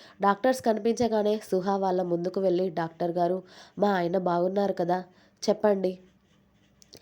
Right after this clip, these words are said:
డాక్టర్ గారు, ఆయనని చూడొచ్చా? ఆయన లేచారా? మాట్లాడుతున్నారా?" అని సుహ వెంట వెంటనే ప్రశ్నలు అడగడంతో,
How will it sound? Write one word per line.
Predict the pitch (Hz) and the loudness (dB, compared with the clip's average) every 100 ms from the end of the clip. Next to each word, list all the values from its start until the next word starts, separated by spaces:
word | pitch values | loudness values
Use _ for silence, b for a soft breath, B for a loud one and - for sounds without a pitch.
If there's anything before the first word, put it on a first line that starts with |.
| B B 180 | B B -4
డాక్టర్ | 196 190 208 | -2 2 2
గారు, | 202 190 190 - | 4 2 0 -4
ఆయనని | 185 190 190 | -2 0 0
చూడొచ్చా? | 190 185 208 220 208 196 - | 0 0 2 2 0 0 -4
ఆయన | 175 185 | -4 0
లేచారా? | 175 185 226 208 185 190 | 0 0 2 0 0 -4
మాట్లాడుతున్నారా?" | 180 175 175 214 226 214 202 185 185 - B B | -4 -2 2 2 2 0 0 -2 -2 -8 B B
అని | 196 208 | 0 2
సుహ | 208 - 196 185 190 190 | 2 0 0 0 -2 -2
వెంట | 175 170 170 | -4 -4 -2
వెంటనే | 170 160 165 196 | -2 -2 0 0
ప్రశ్నలు | 208 208 - 190 185 208 B B B B | 0 -2 -2 0 0 -2 B B B B
అడగడంతో, | 220 247 240 214 185 190 | 2 4 2 0 0 -2